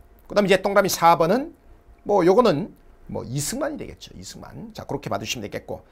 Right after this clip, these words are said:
그다음에 십팔 번. 자, 십팔 번도 뭐 보자마자 삼 초, 오 초 안에 정답이 나옵니다. 한국 독립군 지청천 부대죠. 그래서 이제 한국 독립군 지청천 부대에 대한 설명,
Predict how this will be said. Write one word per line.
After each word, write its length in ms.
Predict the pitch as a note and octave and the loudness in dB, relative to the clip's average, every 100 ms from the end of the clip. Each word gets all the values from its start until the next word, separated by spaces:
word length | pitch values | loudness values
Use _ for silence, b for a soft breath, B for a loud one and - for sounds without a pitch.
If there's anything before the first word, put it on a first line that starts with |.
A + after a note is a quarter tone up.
| b | b
그다음에 200 | - G#3+ | -4 -2
십팔 340 | - - - | -2 -6 -6
번. 160 | D#3+ C3 - | -6 -8 -10
자, 160 | - | -12
십팔 320 | - - - F4 | -8 -2 0 2
번도 260 | A4+ G#4 | 2 2
뭐 220 | A#3 D#3 | 4 2
보자마자 460 | - G3+ A3+ F3+ - | 6 8 8 6 4
삼 280 | - B3 A#3 | -4 -6 -6
초, 160 | - | 0
오 220 | A3 E3+ E3 | 0 0 -4
초 160 | - | -4
안에 180 | C#3 E3+ | -4 -4
정답이 380 | E3 A#2 A#2 - | -6 -6 -8 -8
나옵니다. 420 | - - - - - _ b b b b | -12 -14 -20 -20 -20 _ b b b b
한국 380 | - G3+ F#3+ | -2 0 0
독립군 520 | - E3 D#3+ A3 D4+ - | 0 -2 -2 -4 -8 -8
지청천 500 | - - - E3+ G#3+ | -10 -8 -6 -4 -6
부대죠. 360 | G#3+ E2 - - - - - - b b b | -8 -14 -18 -20 -20 -20 -20 -20 b b b
그래서 180 | G3+ G#3 | -2 2
이제 100 | F#3 | 2
한국 400 | - A#3+ B3+ - | 2 0 0 0
독립군 400 | G3+ G3 G3 E3+ | 0 0 -2 -6
지청천 440 | - - C#4+ C4 | -4 -6 -2 -2
부대에 180 | A3+ F#3+ | 0 0
대한 160 | D#3+ C#3+ | 0 -2
설명, 340 | E3 D3+ B3 | -4 -4 -6